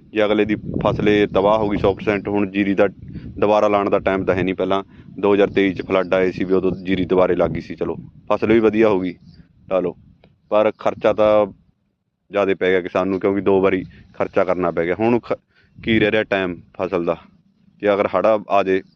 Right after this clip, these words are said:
ਨਾਲੀ ਵੀ ਫੁੱਲ ਚੱਲ ਰਹੀ ਹੈ, ਰੰਗੋਈ ਵੀ ਫੁੱਲ ਚੱਲ ਰਹੀ ਹੈ, ਹੁਣ ਕਿਸਾਨ ਦੁਬਾਰਾ ਤਾਂ ਜੀਰੀ ਲਗਾ ਨਹੀਂ ਸਕਦਾ ਹੈਗਾ, ਕਿਉਂਕਿ ਹੁਣ ਟਾਈਮ ਨਹੀਂ ਹੈਗਾ।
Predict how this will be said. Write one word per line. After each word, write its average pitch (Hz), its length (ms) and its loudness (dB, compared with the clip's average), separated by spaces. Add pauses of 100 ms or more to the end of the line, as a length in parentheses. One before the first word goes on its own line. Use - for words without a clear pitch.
(100)
ਨਾਲੀ 98 220 0
ਵੀ 104 120 0
ਫੁੱਲ 95 220 -4
ਚੱਲ 92 180 0
ਰਹੀ 95 140 0
ਹੈ, 98 60 2
ਰੰਗੋਈ 95 280 2
ਵੀ 92 60 2
ਫੁੱਲ 95 200 2
ਚੱਲ 95 180 0
ਰਹੀ 95 140 -2
ਹੈ, 92 40 -6 (380)
ਹੁਣ 104 200 -4
ਕਿਸਾਨ 104 340 0
ਦੁਬਾਰਾ 98 280 2
ਤਾਂ 98 100 -2
ਜੀਰੀ 95 240 -2
ਲਗਾ 85 220 0
ਨਹੀਂ 80 120 -6
ਸਕਦਾ 80 280 -8
ਹੈਗਾ, 80 280 -8 (840)
ਕਿਉਂਕਿ 113 240 0
ਹੁਣ 117 140 2
ਟਾਈਮ 101 280 0
ਨਹੀਂ 85 140 -2
ਹੈਗਾ। 78 220 -4